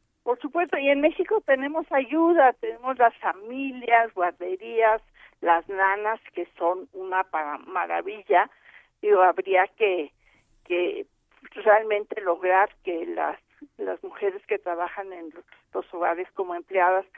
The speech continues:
pues tuvieran seguro social, seguro médico, este, perdón, am, eh, seguro de vejez, en fin, se podía realmente, esto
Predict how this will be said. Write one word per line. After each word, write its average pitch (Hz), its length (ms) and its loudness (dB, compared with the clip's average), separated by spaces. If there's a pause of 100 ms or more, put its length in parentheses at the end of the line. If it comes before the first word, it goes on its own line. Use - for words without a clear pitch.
(220)
pues 294 160 0
tuvieran 240 420 0
seguro 196 400 -2
social, 175 540 -2 (100)
seguro 175 340 -8
médico, 180 840 -6 (400)
este, - 580 -6
perdón, 180 580 0
am, 165 280 -10 (920)
eh, 180 240 -4 (320)
seguro 185 400 2
de 175 140 0
vejez, 214 580 -2
en 190 140 -6
fin, 262 260 -10 (380)
se 226 120 8
podía 254 600 2
realmente, 240 840 0
esto 269 480 2